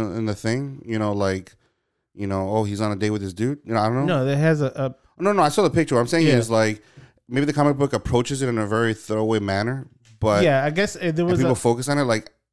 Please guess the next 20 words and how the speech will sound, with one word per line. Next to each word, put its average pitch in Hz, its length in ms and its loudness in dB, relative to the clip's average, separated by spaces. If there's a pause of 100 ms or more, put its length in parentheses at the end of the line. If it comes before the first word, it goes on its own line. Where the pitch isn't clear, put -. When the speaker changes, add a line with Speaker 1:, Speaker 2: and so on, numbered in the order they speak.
(120)
Speaker 1:
I 123 80 -2
just 165 320 -2
don't 147 220 0
want 139 160 0
it 131 80 -6
to 127 120 -2
be, 120 360 -2
unless 120 420 0
it 151 60 -2
has 123 120 0
something 123 320 -4
intricate 117 340 -6
to 110 60 -8
play 113 220 -4
in 104 100 -4
the 98 80 -8
part 104 240 -2
of 90 260 -8 (840)
the 95 120 -18
character 127 580 -4